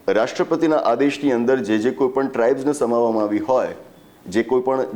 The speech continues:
જનજાતિઓને સમાવવામાં આવી હોય, એમને શેડ્યુલ્ડ ટ્રાઇબ્સ કહેવામાં આવશે. તો મતલબ કે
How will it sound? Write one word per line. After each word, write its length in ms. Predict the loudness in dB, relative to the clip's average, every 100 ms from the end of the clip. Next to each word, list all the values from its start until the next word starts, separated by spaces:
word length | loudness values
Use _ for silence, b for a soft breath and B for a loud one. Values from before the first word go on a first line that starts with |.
| 0
જનજાતિઓને 560 | 2 2 2 0 0 0
સમાવવામાં 440 | 0 2 0 0
આવી 180 | 0 0
હોય, 220 | 0 -2 -4 -12 B B
એમને 260 | -4 0 -2 0
શેડ્યુલ્ડ 300 | 0 0 2
ટ્રાઇબ્સ 360 | 2 2 0 -6 -4
કહેવામાં 420 | 0 0 0 0
આવશે. 300 | -2 -4 -6 -6 -20 -20 -20 B B B B B B B -4
તો 80 | 0
મતલબ 340 | 2 2 2
કે 120 | 0